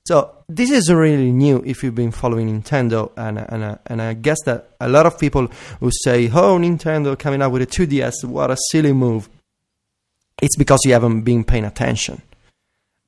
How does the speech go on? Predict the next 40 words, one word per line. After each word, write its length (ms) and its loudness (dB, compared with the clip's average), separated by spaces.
And, 260 0
and, 180 -2
and, 380 -6
and 400 -6
before, 480 2
uh, 380 2
I'll 100 4
let 180 2
you 60 -4
continue, 400 4
Mike, 340 -2
uh, 300 -4
let 200 0
me 100 4
just 220 2
say 140 6
that 340 0
in 140 4
regard 340 4
to, 120 0
to 140 -8
the 80 -8
comparison 640 0
between 300 -6
Apple 280 -2
and 260 -2
Nintendo, 340 2
I 100 4
think 260 4
that 160 0
the 60 -6
best 320 0
way 120 4
to 120 -6
put 260 6
it 240 -2
is 220 -4
that 300 -2
they 320 4
share 600 6